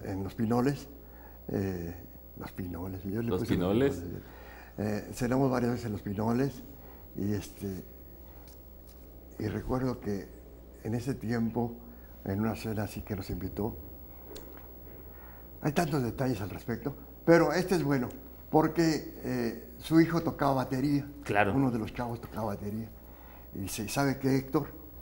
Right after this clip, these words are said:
Speaker 1: Me puse estos micrófonos para no oírlo, porque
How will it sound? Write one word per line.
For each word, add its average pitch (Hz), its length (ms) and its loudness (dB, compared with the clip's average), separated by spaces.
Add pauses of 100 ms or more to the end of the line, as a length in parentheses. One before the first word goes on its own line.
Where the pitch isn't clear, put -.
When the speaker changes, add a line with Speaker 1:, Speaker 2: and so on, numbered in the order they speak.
(540)
Speaker 1:
Me 110 120 4
puse 160 580 2 (280)
estos 139 420 0
micrófonos 139 640 2
para 104 380 -2
no 123 420 2
oírlo, 127 800 6 (720)
porque 101 380 2